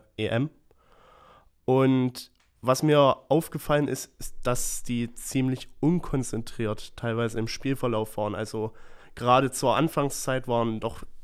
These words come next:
relativ viele Fehlpässe mit drinne. Man hat zwar zur Halbzeit dann doch deutlich, äh, vorne gelegen und konnte sich auch direkt danach ein bisschen absetzen. Aber gerade am Ende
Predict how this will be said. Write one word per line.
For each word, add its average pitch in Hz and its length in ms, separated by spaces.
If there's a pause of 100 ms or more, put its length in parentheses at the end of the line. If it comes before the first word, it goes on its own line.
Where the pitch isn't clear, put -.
(120)
relativ 127 380
viele 127 200
Fehlpässe 135 560
mit 127 200
drinne. 135 340
Man 110 180
hat 151 140
zwar 135 240
zur 117 220
Halbzeit 123 480
dann 104 200 (380)
doch 120 160
deutlich, 131 720
äh, 113 380
vorne 156 320
gelegen 123 400
und 113 140
konnte 117 220
sich 110 200
auch 110 220 (520)
direkt 117 320
danach 117 300
ein 139 100
bisschen 120 300
absetzen. 135 640 (880)
Aber 123 800 (100)
gerade 120 460
am 117 160
Ende 131 680